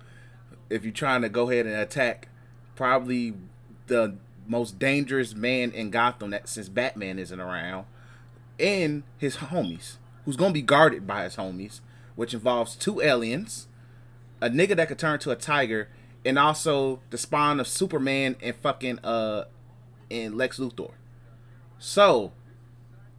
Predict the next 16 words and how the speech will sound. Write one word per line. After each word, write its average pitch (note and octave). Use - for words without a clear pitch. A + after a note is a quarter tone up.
fifty A#3+
thousand A3
dollars, F#3+
I'm G3+
gonna A3+
need F#3+
more F#3+
than D3
that G2+
if -
I'm C3
gonna C3
keep D3+
it A#2
G B2+
real. A#2+